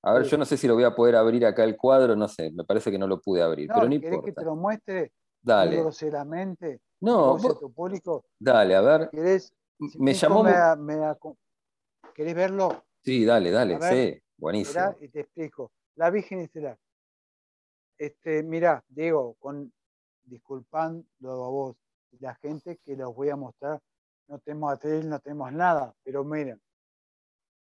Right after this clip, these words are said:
Speaker 1: A ver. Ah, es espectacular el cuadro. Es espectacular.
Speaker 2: El cuadro, no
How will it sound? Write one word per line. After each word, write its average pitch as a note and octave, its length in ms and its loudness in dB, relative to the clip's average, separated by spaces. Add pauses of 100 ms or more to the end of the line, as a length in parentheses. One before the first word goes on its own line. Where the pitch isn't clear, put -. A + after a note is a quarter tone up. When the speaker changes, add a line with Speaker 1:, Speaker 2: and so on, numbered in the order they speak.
(220)
Speaker 1:
A - 120 -8
ver. F2 280 -4 (2250)
Ah, F2 220 -2
es - 100 -12
espectacular F#2+ 800 0
el F2 140 0
cuadro. E2 400 0 (360)
Es - 120 -6
espectacular. F2+ 840 -2
Speaker 2:
El - 120 -20
cuadro, E3+ 580 0 (840)
no - 100 -20